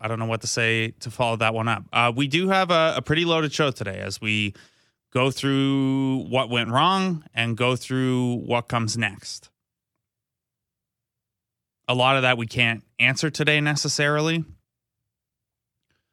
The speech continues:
Ross Atkins will speak to media tomorrow during this hour, so we'll bring you that audio live, and, and we'll, you know, <laughs> I almost said we'll pick apart what, uh, what he had to say, which I guess I shouldn't assume ahead of time, but, uh, yeah.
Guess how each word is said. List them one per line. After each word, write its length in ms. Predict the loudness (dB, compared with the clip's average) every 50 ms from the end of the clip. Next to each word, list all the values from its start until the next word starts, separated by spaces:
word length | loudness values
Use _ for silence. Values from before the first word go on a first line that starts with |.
| _ _ _ _ _ _ _
Ross 280 | 2 2 2 4 4 4
Atkins 480 | 4 4 4 2 0 -2 0 -2 -2
will 280 | -2 0 0 2 0 0
speak 400 | -2 -4 -4 -2 -4 -4 -4 -8
to 280 | -6 -4 -2 -2 -2 -2
media 360 | -2 -2 0 0 0 0 -2
tomorrow 640 | -2 -2 -2 0 2 2 2 2 2 0 -2 -6 -10 _ _ _ -12
during 380 | -4 0 0 2 2 2 0 0
this 180 | 0 -2 -2 2
hour, 440 | 2 4 4 4 4 2 0 0 -2
so 160 | -2 -4 -2
we'll 160 | -2 -2 -2
bring 220 | -2 -2 -2 0 0
you 80 | 0
that 240 | 0 0 2 2 2
audio 340 | 2 0 0 0 0 0 0
live, 400 | 0 2 2 2 2 2 0 0
and, 220 | -2 -2 -2 -2
and 100 | -2 -2
we'll, 160 | -2 -4 -4 -8 _ _ _ _ _ _ _ _ _ _ _ _
you 80 | -12 -12
know, 180 | -10 -10 -12 -14 -18
<laughs> 100 | -10 _
I 160 | -4 -2 0 0
almost 320 | 0 0 0 -2 -2 0
said 160 | 0 0 0
we'll 120 | 0 -2 -2
pick 280 | -2 -4 -6 -4 -4
apart 400 | -4 -6 -2 0 0 0 0 0
what, 240 | 0 0 0 2 2
uh, 240 | 2 2 0 0 -2 -8 _ _ _ -18 -16 -16 -14 -16 -18 -20 _ _
what 200 | -2 0 0 2
he 120 | 2 2
had 160 | 2 2 2
to 100 | 0 -2
say, 280 | 0 2 2 4 4 4
which 220 | 2 2 2 4
I 120 | 2 2 4
guess 200 | 4 2 2 2
I 80 | 0
shouldn't 300 | 0 2 0 0 0 0
assume 380 | 0 -2 0 0 0 0 2 2
ahead 200 | 2 2 2 0
of 120 | 0 -2
time, 320 | 0 2 2 2 2 2 2
but, 180 | 2 2 2
uh, 400 | 2 2 2 4 2 2 2 2 2
yeah. 340 | 2 2 2 2 2 0